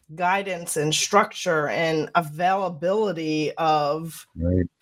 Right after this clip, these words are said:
Speaker 1: people to help you in your business.
Speaker 2: Right. And I'm sure that they were available, right? I'm sure that somebody was around, but to your point, right, now we have this ability to see and find people that are around the corner or across the globe, right? I mean, I'm meeting with people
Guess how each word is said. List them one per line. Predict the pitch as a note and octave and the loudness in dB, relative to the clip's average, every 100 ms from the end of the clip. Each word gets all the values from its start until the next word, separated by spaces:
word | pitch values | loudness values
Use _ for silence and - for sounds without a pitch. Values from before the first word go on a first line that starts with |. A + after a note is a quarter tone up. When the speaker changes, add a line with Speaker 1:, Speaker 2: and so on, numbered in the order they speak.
| - | -4
Speaker 1:
people | G3+ G3+ | -2 2
to | F#3 | 2
help | - - C4 - D#3+ | 0 2 2 2 -2
you | D3+ | -2
in | C#3+ | -2
your | C#3+ C#3+ | -2 -2
business. | C#3+ C#3 - - - - - _ _ | -2 -2 -4 -6 -2 -2 -4 _ _
Speaker 2:
Right. | - E3+ A#2+ - | 2 2 2 0
And | F#3 | 0
I'm | F#3 | 0
sure | - G3+ | 0 0
that | G#3+ | 0
they | D#3 | 0
were | C3+ A2+ | 2 2
available, | G2+ G2+ G#2 F2+ D#2 | 0 0 0 0 -2
right? | E2+ A2 | 0 0
I'm | B2 | 0
sure | - D#3 | 0 -2
that | D3+ C#3+ | 0 -4
somebody | - B2 B2 | -2 0 2
was | A2+ G2 | 0 -2
around, | F#2+ A2 A#2 F#2+ F2+ | 2 2 2 -2 -2
but | G#2 G#2 | 0 0
to | - A#2+ | 0 0
your | G#2 | 0
point, | - D#3 D3+ F#2+ - | 0 -2 0 -2 -4
right, | - G2+ G#2+ - | 0 2 0 -2
now | A2+ A2+ B2+ | 0 0 0
we | D3+ C3 | 0 0
have | A#2+ A2 | 2 0
this | G2 G2+ - | 2 0 -2
ability | G2+ E2+ A2 B2 G#2+ | -8 -2 0 2 0
to | F2+ | -2
see | E2+ - A2 A2 A2 | -4 -6 -2 0 0
and | G#2+ E2+ | -2 -6
find | - G2 G#2 G#2 | -2 0 0 -2
people | G#2 F#2+ F#2 F2+ F2 F2 _ _ _ | -2 -2 0 0 0 -4 _ _ _
that | A#2 A2 | -2 0
are | G#2 F#2 - | 0 -2 -6
around | G#2 A2 B2 | 0 2 2
the | A2+ | 0
corner | - B2 B2 | 0 0 2
or | A2+ A2+ | 0 -2
across | G#2 - B2 B2 | -2 -2 -2 -2
the | G#2+ | -4
globe, | G#2 C#3+ A#2+ - | 0 0 0 -4
right? | E2+ F2+ G2+ | -2 -2 0
I | G2 | -4
mean, | G2 | -2
I'm | G2 C3+ | -2 0
meeting | C#3+ A2+ G#2 | 2 2 0
with | G2+ - | -4 -2
people | A#2+ - G#2+ G2 | -4 0 0 0